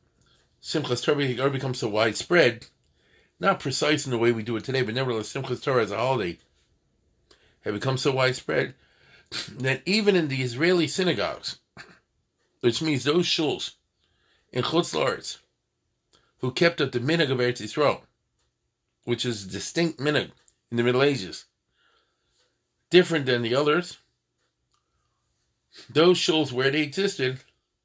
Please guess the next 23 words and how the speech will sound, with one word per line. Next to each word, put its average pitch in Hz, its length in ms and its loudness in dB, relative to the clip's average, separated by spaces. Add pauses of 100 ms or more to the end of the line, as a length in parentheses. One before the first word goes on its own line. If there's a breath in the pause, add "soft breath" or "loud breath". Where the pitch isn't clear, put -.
(460)
and 113 160 0
they 110 80 2
were 110 120 0
not 180 220 4
in 110 140 0
Israel, 98 460 -4 (560)
'cause 113 160 -4
between 131 180 -2
the 107 60 -2
Crusaders 123 560 -2
and 107 100 -6
other 131 180 0
junk, 117 240 -2
they're 113 120 -2
all 107 80 0
killed 98 260 -8
out. 98 240 -4 (1200 soft breath)
So - 160 -8
mainly 147 280 2
in 123 140 0
places 139 280 -4
like 101 180 -4
Egypt, 113 400 -6